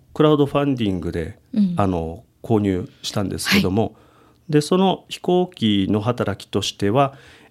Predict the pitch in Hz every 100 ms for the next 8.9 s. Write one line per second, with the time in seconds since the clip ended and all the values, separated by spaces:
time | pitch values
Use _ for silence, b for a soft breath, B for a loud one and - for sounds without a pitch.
0 | _ 127 127 123 123 117 - - - 220
1 | 240 165 123 107 92 - 107 98 90 98
2 | 123 151 180 170 156 165 175 - - 107
3 | 107 - 107 101 92 92 107 92 82 80
4 | 85 80 - - - 101 101 b b b
5 | b b 113 98 92 87 - _ _ _
6 | - - 165 160 151 151 107 - 101 -
7 | - 101 90 - - 151 160 - 101 82
8 | 90 90 92 87 85 85 98 104 95